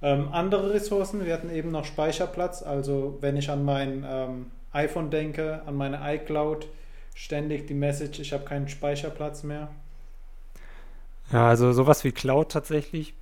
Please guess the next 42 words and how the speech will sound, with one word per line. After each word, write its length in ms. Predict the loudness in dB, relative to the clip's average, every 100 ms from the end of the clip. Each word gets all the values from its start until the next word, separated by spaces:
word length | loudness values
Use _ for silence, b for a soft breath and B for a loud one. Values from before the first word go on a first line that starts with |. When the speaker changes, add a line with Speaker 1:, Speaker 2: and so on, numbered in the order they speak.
| -10
Speaker 2:
benutze 400 | -6 -4 -4 -6
ich 100 | -6
eher 240 | 0 2 2
weniger. 400 | 0 2 2 2
Ich 100 | 0
hab 160 | -4
bei 300 | 2 4 4
Mega, 440 | 4 4 6 6 6
glaub 280 | 6 8 6
ich, 200 | 4 2
hab 80 |
ich 140 | 0 0
einen, 460 | 0 0 -2 -2
einen 220 | 2 2 4
Speaker 1:
Mhm. 20 |
Speaker 2:
Cloud-Speicherplatz 720 | 4 4 4 4 6 6 6
und 120 | 6
dann 140 | 8
halt 120 | 10 10
eben 260 | 6 6
Drive. 440 | 8 8 8 2 -12 b b b -20 -20 -10 -2
Ähm, 560 | 0 2 0 -2 -6 -10 -16 -14 -14 -14 -14 -14 -14 -14 -4
aber, 800 | -2 2 4 6 4 2 0 0
ähm, 260 | -2 -2 -2
ansonsten, 720 | 0 2 2 -2 -4 -4 -6 B B B B B -2
ähm, 440 | 2 2 0 0 2
hab 100 | 2
ich 140 | 4
halt 140 | 4 4
wirklich, 380 | 2 0 -2
bin 120 | -2 -2
ich 140 | -4 -4
noch 180 | 0 2
so 140 | 2
von 140 | 2
der 80 | 4
alten 200 | 4 2
Schule 300 | 0 4 4
quasi 340 | 6 4 6 4
und 140 | 4
hab 180 | 2 4
meine 420 | 4 4 4